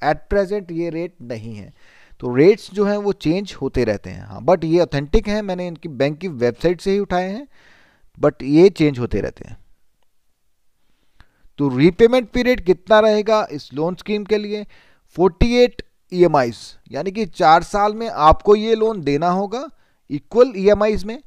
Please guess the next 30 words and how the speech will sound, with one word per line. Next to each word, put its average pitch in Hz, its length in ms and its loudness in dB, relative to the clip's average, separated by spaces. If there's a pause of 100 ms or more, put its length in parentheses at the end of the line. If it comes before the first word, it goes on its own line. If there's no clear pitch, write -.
(920)
हाँ, 165 240 -2
but 180 200 0
ये 185 200 -12
कुछ - 340 -10
बैंक्स 220 340 0
जो 233 140 -8
हैं 226 120 -4
आपको 226 220 -6
पाँच 156 340 2
साल 190 180 4
का 185 100 -2
पीरियड 156 300 -2
देते 123 260 -6
हैं, 151 200 -8
but 151 260 -6 (440)
सेंट्रल 156 420 -2
बैंक 220 300 2
आपको 220 300 4
चार 165 280 4
साल 175 240 0
का 185 100 -2
ही 190 140 2
टाइम 190 220 -2
दे 196 120 -2
रहा 202 120 0
है 214 60 -2
इस 180 160 -10
लोन 147 220 -4
को 185 140 2
रीपे 175 320 4